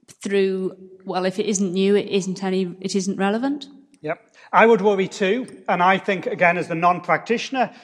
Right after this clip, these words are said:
Speaker 2: it's the job of the practitioner to say, "Are you leaving things out of this review that could help me make a decision?" And we, we have examples in healthcare where you see, if you leave out the old stuff, the old stuff is actually where the robust evidence is, because after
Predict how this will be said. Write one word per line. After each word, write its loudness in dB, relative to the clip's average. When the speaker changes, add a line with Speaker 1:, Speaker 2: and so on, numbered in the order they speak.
Speaker 2:
it's -10
the -6
job 2
of 0
the 0
practitioner -2
to -12
say, 0
"Are 0
you -4
leaving -2
things -10
out 0
of -8
this -10
review -6
that -6
could -8
help -2
me -6
make -6
a -6
decision?" -6
And -10
we, -6
we -4
have -4
examples -2
in -8
healthcare -2
where -2
you -4
see, -10
if -18
you -4
leave 0
out 0
the -4
old 0
stuff, -14
the 0
old 4
stuff -6
is -2
actually -2
where 2
the 0
robust 0
evidence -2
is, -6
because -2
after 0